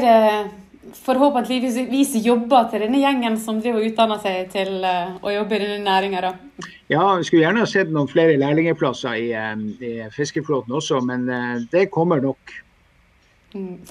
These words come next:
Speaker 1: Jeg traff jo deg her i, eh, Ålesund for nokre par veker siden. Da får du som en propell <laughs> rundt omkring på masse bedrifter i løpet av to dager. Ehm, får du le-, reist litt rundt?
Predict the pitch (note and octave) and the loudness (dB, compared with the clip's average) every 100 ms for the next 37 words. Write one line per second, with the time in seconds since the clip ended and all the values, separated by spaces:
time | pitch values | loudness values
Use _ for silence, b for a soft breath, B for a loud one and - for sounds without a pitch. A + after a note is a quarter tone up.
0 | b b _ B B B B B - C4+ | b b _ B B B B B 2 4
1 | C#4 G#4 G#4 D4 B3+ C4 D#4 C#4 B3 A#3 | 6 4 4 4 4 6 4 2 0 4
2 | A3+ A3+ A3 B3+ C4+ B3 C#4+ - C4 A#3 | 4 4 2 0 0 0 0 0 2 4
3 | A3 A3 A3+ - B3 A3+ A3+ C#4 A3 A#3+ | 4 2 0 -2 0 0 2 2 2 0
4 | C4 - A3+ C4+ C#4 C4 A#3+ A#3+ A#3+ - | -2 0 2 2 2 0 2 -2 -2 -4
5 | C#4 C#4 C#4 - F#4+ A#3+ C#4 - C#4 - | -2 -2 -4 0 2 4 0 0 0 2
6 | D#4+ - - A#3 A3+ C4+ C4 A#3+ A3+ A#3 | 0 0 0 0 0 0 0 0 0 2
7 | B3 C#4+ - - B3 C4+ C#4+ C#4+ - A3+ | 2 0 -2 -4 -4 0 -2 -2 -4 -2
8 | A#3 A3 B3 A#3+ G3+ G#3+ G#3+ C4+ B B | -2 -4 -2 -2 0 0 0 -2 B B
9 | B B B B A3+ A#3 A#3+ A#3+ A#3+ A#3+ | B B B B 2 4 4 2 0 -2
10 | - - C4 B3+ D#4 C#4+ C#4+ D#4+ D#4+ B3 | -4 -2 -2 4 4 6 4 2 0 -4
11 | A#3+ E4 - - | -4 -4 -8 -18